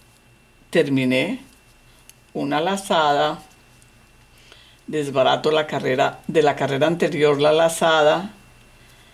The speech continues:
paso un punto sin tejer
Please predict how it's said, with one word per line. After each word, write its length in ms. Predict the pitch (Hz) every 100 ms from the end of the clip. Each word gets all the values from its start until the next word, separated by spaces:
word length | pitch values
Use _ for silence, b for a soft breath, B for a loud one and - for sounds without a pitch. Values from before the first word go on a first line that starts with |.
| b b _
paso 420 | - 170 170 180 -
un 200 | 156 139
punto 420 | 156 165 165 175
sin 260 | 170 185 170
tejer 460 | 175 180 151 139